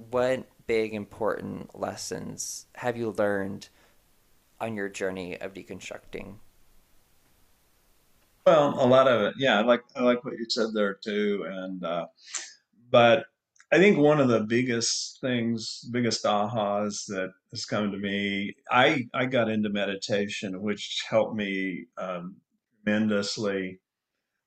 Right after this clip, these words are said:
Speaker 2: And I think one of the biggest, um, realizations that I had was that I had spent my life in Christianity fearing a lot of people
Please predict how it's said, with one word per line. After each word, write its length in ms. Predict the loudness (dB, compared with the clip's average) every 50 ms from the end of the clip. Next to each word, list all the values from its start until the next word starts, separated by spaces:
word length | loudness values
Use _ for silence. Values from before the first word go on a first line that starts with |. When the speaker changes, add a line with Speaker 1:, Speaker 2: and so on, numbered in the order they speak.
| _ _ -2
Speaker 2:
And 420 | 0 2 2 2 2 0 -2 -2 -4 -10 _ _ _ _ _ _ -2
I 40 | 0
think 160 | 2 2 4
one 160 | 4 4 4 4
of 80 | 4 2
the 160 | 0 -2 -2 -2
biggest, 680 | 0 0 2 4 4 4 4 4 2 0 0 -4 -8 -12
um, 540 | -12 -8 -6 -6 -6 -4 -4 -4 -4 -6 -8 -12 _ _ _ _ _ _ _ _ _ -8
realizations 1000 | -4 0 2 2 2 2 2 0 0 2 0 0 0 -2 -4 -4 -4 -4 -4 -2
that 120 | -2 -2
I 160 | 0 -2 -2 -2
had 420 | -2 -4 -2 -2 -2 -2 -2 -4 -6 -8
was 440 | -8 -6 -6 -6 -6 -6 -8 -8 -6 -4
that 120 | -4 -2 -2
I 120 | -2 -2 -2
had 180 | -4 -4 -2
spent 420 | -4 -4 -2 0 0 0 0 0 -4 _ _ _ _ -10 -6
my 220 | -4 -2 -2 -2 -2
life 420 | -2 0 0 0 0 0 -2 -6 -8
in 200 | -8 -8 -8 -10
Christianity 1300 | -8 -6 -4 -4 -4 -4 -6 -6 -6 -6 -4 -4 -2 -2 -2 -4 -4 -6 -8 -8 -6 -6 -8 -10 -12 _ _ _ _ _ _ _ _ _ _ _ _ _ _ _ _ -2
fearing 440 | 0 2 2 2 2 2 2 2
a 120 | 2 0 0
lot 220 | 0 0 0 0
of 120 | -2 -4 -8 _ -8
people 640 | -4 -4 -4 -4 -4 -4 -4 -4 -4 -6 -8 -12